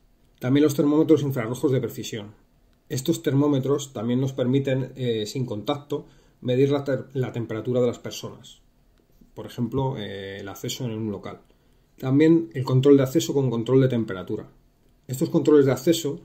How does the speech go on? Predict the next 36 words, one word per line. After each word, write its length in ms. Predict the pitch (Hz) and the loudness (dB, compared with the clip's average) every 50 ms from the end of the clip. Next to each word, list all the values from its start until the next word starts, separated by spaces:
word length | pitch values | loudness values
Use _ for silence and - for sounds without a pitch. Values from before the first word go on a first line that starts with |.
| _ _ _ - | _ _ _ -12
nos 100 | 139 131 | -10 -6
permiten 720 | - 127 123 131 123 156 156 151 151 151 - 131 131 - | -4 -2 0 2 2 2 2 2 2 -2 -4 -12 -12 -6
no 160 | - 131 143 | -2 -2 -2
solo 300 | 135 - 160 139 127 120 | 0 2 4 4 6 6
ya 180 | 123 139 139 131 | 6 4 4 2
registrar 460 | 113 - - - - - - 135 139 | 0 -4 -6 -8 -10 -6 -2 0 2
el 80 | 139 131 | 4 4
horario 260 | 123 127 131 131 123 | 4 4 4 4 2
de 80 | 120 | 2
las 140 | 117 110 - | 2 0 -2
personas 400 | - 117 107 - 135 131 120 - | -6 -10 -8 -6 -6 -6 -6 -6
que 60 | - | -8
acceden 300 | 113 - - 127 123 117 | -10 -6 -4 -4 -4 -4
a 60 | 107 104 | -4 -6
su 140 | - 123 | -8 -8
puesto 240 | 104 120 120 - - | -8 -8 -6 -4 -6
de 60 | 98 | -6
trabajo, 520 | - - 101 123 151 139 - - 131 - - _ _ - _ _ _ _ _ | -4 -4 -2 -2 -2 -2 -2 -8 -12 -14 -16 _ _ -20 _ _ _ _ _
sino 280 | - - 123 120 110 | -10 -4 -2 -2 -2
también 500 | - 110 107 120 127 135 139 143 143 - - | -2 -2 -2 0 2 2 0 0 -2 -6 -14
su 160 | - - - | -12 -8 -6
temperatura 600 | 131 127 120 117 113 107 107 101 131 131 135 131 | -2 -2 -2 -2 -2 -4 -4 -2 0 0 0 0
corporal. 500 | 135 131 110 - 107 101 98 95 - - _ _ _ - | 0 -2 -4 -4 -8 -10 -10 -12 -14 -16 _ _ _ -12
Incluso, 680 | 131 123 113 107 139 151 156 151 - 151 143 165 165 - | -10 -10 -6 0 4 4 4 4 2 -4 -6 -6 -8 -8
por 140 | - 110 104 | -8 -10 -6
software, 440 | - - 143 143 135 131 147 147 156 | -2 2 2 2 4 2 0 0 0
nos 180 | 143 117 - | -4 -8 -8
permiten 460 | - - 107 113 117 127 123 131 131 | -8 -8 -4 -2 -2 -2 -2 -2 -2
identificar 680 | 131 123 120 117 110 113 113 - 123 117 - 135 131 131 | 0 0 0 0 -2 -4 -6 -8 -8 -6 -4 -4 -4 0
qué 100 | 131 147 | 0 0
personas, 640 | 135 135 120 - - 139 131 123 127 - - - _ - 113 110 | 0 0 -6 -4 -4 -4 -4 -4 -6 -8 -14 -18 _ -12 -10 -6
eh, 300 | 110 107 104 104 101 101 101 | -4 -4 -4 -4 -6 -6 -4
llevan 220 | 113 123 120 113 | -2 -2 -2 -2
puesta 240 | 107 117 113 - - | -4 -6 -6 -6 -8
la 140 | 107 101 101 | -8 -8 -8
mascarilla. 580 | 101 98 - - - 104 101 104 104 107 - | -10 -12 -14 -14 -12 -12 -10 -12 -12 -16 -18